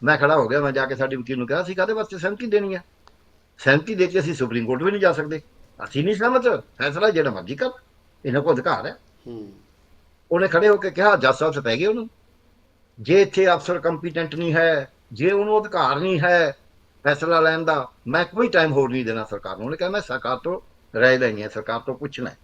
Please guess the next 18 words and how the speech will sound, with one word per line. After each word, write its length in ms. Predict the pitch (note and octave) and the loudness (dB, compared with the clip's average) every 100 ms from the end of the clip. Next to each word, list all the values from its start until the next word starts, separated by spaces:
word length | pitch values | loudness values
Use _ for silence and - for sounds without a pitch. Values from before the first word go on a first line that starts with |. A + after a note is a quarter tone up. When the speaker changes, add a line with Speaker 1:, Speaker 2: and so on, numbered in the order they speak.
| - | -18
Speaker 2:
ਹੂੰ, 180 | B2 A2+ | -16 -14
ਹੂੰ। 60 | A2 | -10
Speaker 1:
ਉਹ 80 | F3 | -4
ਕਹਿੰਦਾ, 200 | F#3 G#3 | 0 2
"ਮੈਂ 160 | G3+ F#3+ - | 4 4 4
ਟਾਈਮ 260 | F3 F3 | 4 2
ਹੀ 60 | E3 | 0
ਨਹੀਂ 120 | B2 | -4
ਦੇਣਾ।" 180 | F#2+ D#2+ _ _ _ - | -8 -14 _ _ _ -12
ਠੀਕ 180 | C#3 D#3+ | -8 -6
ਹੋ 80 | |
ਗਿਆ। 120 | F#3+ F#3 _ _ - | -6 -8 _ _ -8
ਮੈਂ 140 | A2+ | -4
ਕਿਹਾ, 140 | C#3+ C3+ | -2 -2
"ਫਿਰ 160 | G#2+ | -2
ਸਾਡੇ 280 | - G#2+ B2 | -4 -4 -4
ਖਾ-, 180 | B2+ C3 | -6 -6
ਖਾਤੇ 240 | C#3 C#3+ | -6 -8